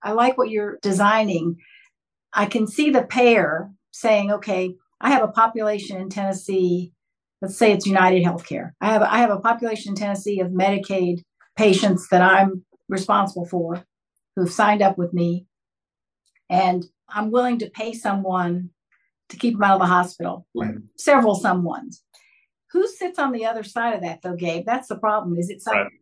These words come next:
Speaker 1: is it buddies? Is it some individual doc in the community?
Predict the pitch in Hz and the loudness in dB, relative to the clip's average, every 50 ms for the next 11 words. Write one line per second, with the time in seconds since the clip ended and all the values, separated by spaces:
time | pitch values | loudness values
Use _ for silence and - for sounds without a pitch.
0 | _ _ _ _ - 180 202 202 - 175 175 202 208 214 226 254 247 240 233 - | _ _ _ _ -6 -4 -4 -4 -4 0 4 6 6 6 4 4 0 -2 -6 -6
1 | - - 214 202 196 208 185 180 240 214 214 208 196 214 233 233 233 214 220 220 | -10 -8 -6 -4 -4 -4 -2 0 2 2 2 0 2 4 4 4 4 4 2 0
2 | 214 214 214 208 202 202 202 196 196 190 - _ _ _ 190 185 185 214 - - | 0 0 0 0 0 0 -2 -2 -4 -8 -12 _ _ _ 0 2 2 2 0 -2
3 | 220 196 185 180 - 196 190 190 190 220 233 233 262 285 285 294 | -6 -6 -6 -8 -8 -8 -6 -4 -2 -2 -2 0 0 -2 -2 -4